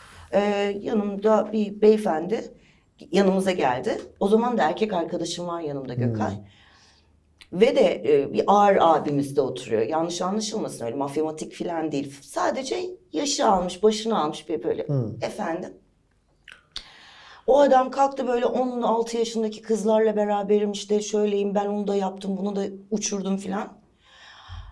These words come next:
Speaker 1: Bir, iki, üç, ben bir delirdim. Erkek arkadaşımın da arkadaşı bu arada. Erkek arkadaşım
Speaker 2: Hmm.
Speaker 1: da avukat, onun da şeyi, e, müvekkili aynı
Speaker 2: Müvekkili.
Speaker 1: zamanda. Ağzımı bir açarsın, kapatabilene aşk olsun.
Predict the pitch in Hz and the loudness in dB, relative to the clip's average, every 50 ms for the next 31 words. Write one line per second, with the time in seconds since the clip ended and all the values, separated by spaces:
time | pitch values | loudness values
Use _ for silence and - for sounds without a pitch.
0 | - _ - 180 190 196 196 202 190 - - - - - - 180 180 180 175 160 | -20 _ -6 -2 0 0 0 -2 -4 -8 -8 -8 -10 -6 -4 -2 -2 -2 -2 0
1 | - 190 165 147 151 151 139 135 135 135 135 135 131 131 - - - _ _ _ | 2 2 2 2 2 0 0 0 -2 -2 -4 -4 -6 -8 -12 -16 -20 _ _ _
2 | _ _ _ _ _ - 165 170 170 - 226 214 - 180 180 - - 175 185 180 | _ _ _ _ _ -4 -4 -2 -2 -4 -6 -4 -4 -6 -6 -6 -6 -6 -6 -8
3 | - 226 254 269 254 190 170 175 175 175 185 170 165 - - 165 165 160 151 139 | -8 -8 -6 -4 -4 -4 -4 -4 -6 -6 -8 -8 -8 -8 -8 -8 -6 -6 -6 -6
4 | 135 127 131 117 147 160 151 - - - 170 170 170 - - 120 113 107 104 180 | -6 -6 -6 -6 -6 -8 -10 -12 -12 -10 -10 -8 -8 -6 -6 -4 -4 -4 -4 -4
5 | 175 185 214 - - 262 262 - - - 165 196 220 254 269 233 185 - - - | -6 -6 -6 -6 -8 -8 -8 -8 -8 -6 -4 -4 -4 -4 -4 -6 -6 -4 -6 -6
6 | 180 175 185 180 - 175 - _ _ _ _ _ _ _ _ _ _ - 160 165 | -6 -6 -6 -8 -8 -10 -14 _ _ _ _ _ _ _ _ _ _ -6 -6 -4
7 | 165 165 165 160 - - - - - 127 123 127 123 117 - - - - 101 98 | -2 -2 -2 -2 -2 -4 -4 0 4 4 6 6 6 6 4 2 0 0 0 0
8 | 95 - 139 139 131 - - - - - - - - - _ _ _ _ 170 180 | 0 -2 -4 -6 -8 -8 -10 -14 -20 -20 -20 -20 -20 -20 _ _ _ _ -4 -2
9 | 185 185 170 160 165 160 165 160 196 185 180 170 - - 160 156 151 151 - - | -2 -2 -4 -4 -6 -8 -6 -4 -4 -4 -4 -4 -6 -6 -6 -6 -8 -8 -10 -10
10 | 175 175 175 - - 214 - 175 160 - 170 160 - 151 151 160 165 156 156 156 | -10 -10 -12 -12 -14 -12 -10 -10 -10 -8 -8 -8 -6 -8 -8 -8 -8 -10 -10 -12
11 | - - - 139 135 139 - - 123 127 - | -12 -10 -10 -10 -10 -10 -14 -14 -16 -16 -16